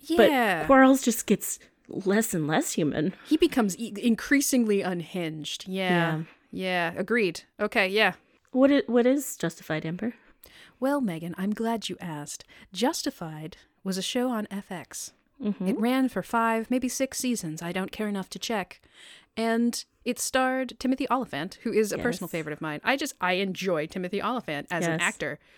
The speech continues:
Speaker 1: I just, I like the roles that he plays. There's something about him that is just amusing and appealing to me as,
Speaker 2: Mm-hmm.
Speaker 1: as a person who goes and does and pretends to be things. And he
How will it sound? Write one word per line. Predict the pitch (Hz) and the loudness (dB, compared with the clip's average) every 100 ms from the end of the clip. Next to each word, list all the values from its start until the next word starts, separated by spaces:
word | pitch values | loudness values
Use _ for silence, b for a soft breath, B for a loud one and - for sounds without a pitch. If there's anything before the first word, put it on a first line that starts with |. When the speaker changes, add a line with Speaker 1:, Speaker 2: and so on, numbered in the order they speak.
| b 196 | b -2
Speaker 1:
I | 190 | 0
just, | 185 202 - | 0 -4 0
I | 202 | -2
like | 180 180 190 190 - _ _ _ _ _ _ _ | 0 2 0 0 -12 _ _ _ _ _ _ _
the | 208 | 0
roles | 185 196 185 190 | 2 2 2 -4
that | - | -8
he | 175 | -12
plays. | - 202 254 320 320 b b - | -2 2 2 2 -2 b b -2
There's | 196 170 | -2 0
something | 202 185 170 | -2 -2 -2
about | 185 208 226 | 2 2 4
him | 247 240 b b | 2 0 b b
that | 202 185 | -2 0
is | 180 | -2
just | 196 180 - 196 | -2 -4 -4 -4
amusing | 185 180 190 196 190 | -2 -2 -2 -2 -2
and | |
appealing | - - 269 285 285 | -2 2 4 4 2
to | 285 | 2
me | 294 302 - b - | 2 0 -4 b -2
as, | 180 170 180 | -2 0 -2
Speaker 2:
Mm-hmm. | 190 | 0
Speaker 1:
as | 185 175 | 0 0
a | - | -4
person | - 226 - 220 214 190 | 0 0 2 0 -2 -4
who | 202 | -2
goes | 196 196 185 | 0 0 0
and | 180 175 | -4 -2
does | 185 180 170 | 0 0 -2
and | 180 175 | -6 -4
pretends | 190 - 165 165 | -6 -4 -6 -6
to | - | -8
be | 160 151 | -6 -8
things. | - - - - - b b b - | -8 -12 -12 -10 -12 b b b -4
And | 202 196 | -2 0
he | 214 | -2